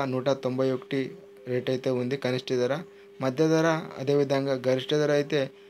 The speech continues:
పదిహేడు వేల ఐదు వందల ఒకటి రూపాయలు అయితే రేటు అయితే ఉంది. ఇది కర్నూలుకు సంబంధించిన వ్యవసాయ మార్కెట్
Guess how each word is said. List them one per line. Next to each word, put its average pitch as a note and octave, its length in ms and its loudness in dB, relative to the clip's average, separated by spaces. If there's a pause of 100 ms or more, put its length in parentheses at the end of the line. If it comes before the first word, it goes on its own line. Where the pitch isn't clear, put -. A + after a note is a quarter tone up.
(220)
పదిహేడు D#3 420 6
వేల D3 180 4 (380)
ఐదు C#3+ 140 6
వందల D3 240 2 (100)
ఒకటి C3+ 200 -4
రూపాయలు C3+ 220 2
అయితే C3 220 0
రేటు B2+ 180 0
అయితే B2+ 240 -2
ఉంది. B2+ 180 -4 (140)
ఇది D#3 160 0 (480)
కర్నూలుకు C#3+ 380 0
సంబంధించిన C#3 440 0
వ్యవసాయ C3 380 2
మార్కెట్ C3 340 -2